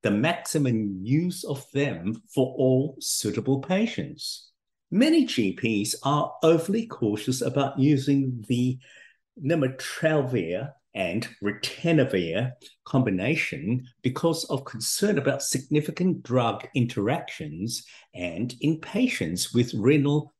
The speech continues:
or hepatic impairment. This has led a lot of G Ps to take the risk-averse option, molnupiravir,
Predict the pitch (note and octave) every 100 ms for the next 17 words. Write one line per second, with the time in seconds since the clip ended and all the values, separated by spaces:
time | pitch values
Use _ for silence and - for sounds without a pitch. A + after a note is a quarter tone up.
0 | - C3 C3 B2+ - - F#3 - - A2+
1 | A2+ C#3+ C#3 A#2 D#2 C#2 - - _ -
2 | - _ _ F2+ F2 E2 C3+ F#3+ - -
3 | E3+ E3 - B2+ D#3+ D#3+ E2 F2+ - _
4 | - A#2 G2+ C#3 A#3 C4 - - B2+ G#2+
5 | - A2+ B2+ - - _ - C#3 - A3+
6 | F3+ - - _ - A#2+ G2+ B2+ F#3+ -
7 | - C#3 A2+ C3+ B2 - C#3+ C#3 - -
8 | D2+ A#2 B2+ - _ - A#2 C#3+ C3 A#2+
9 | A#2+ - F3 F3 G2 F2+ D#2 C#2+ A#2+